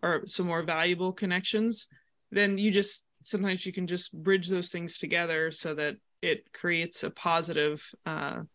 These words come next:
hopefully, depending on the people you're around, um, but can create, like you said, an amplifier,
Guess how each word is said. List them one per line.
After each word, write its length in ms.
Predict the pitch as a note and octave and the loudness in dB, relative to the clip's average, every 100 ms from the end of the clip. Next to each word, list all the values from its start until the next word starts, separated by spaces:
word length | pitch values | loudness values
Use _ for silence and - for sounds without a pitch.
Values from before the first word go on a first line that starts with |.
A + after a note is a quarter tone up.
| _ _ _ | _ _ _
hopefully, 420 | A3 G#3+ D#3+ D#3 D#3 | 0 2 2 2 -2
depending 260 | - F#3 | 0 2
on 80 | E3+ | 2
the 60 | D#3+ | 0
people 280 | F3+ E3 D#3 | 0 0 0
you're 160 | D3 | 2
around, 340 | D#3+ E3 D3+ D#3+ - - - - | 4 2 0 -6 -16 -20 -18 0
um, 460 | E3+ D#3+ D3+ D#3 D3+ | 2 2 0 -6 -4
but 180 | - F3 | 0 0
can 140 | F3+ F3 | 0 -2
create, 420 | F#3+ F3 E3+ - - | 2 2 0 -6 -4
like 160 | E3 E3 | -4 -2
you 60 | |
said, 180 | - D#3+ | -2 -2
an 100 | E3 | 0
amplifier, 840 | F3 G#3 G#3+ G#3+ G#3 G#3 A3 A3 | 0 2 0 2 4 4 4 2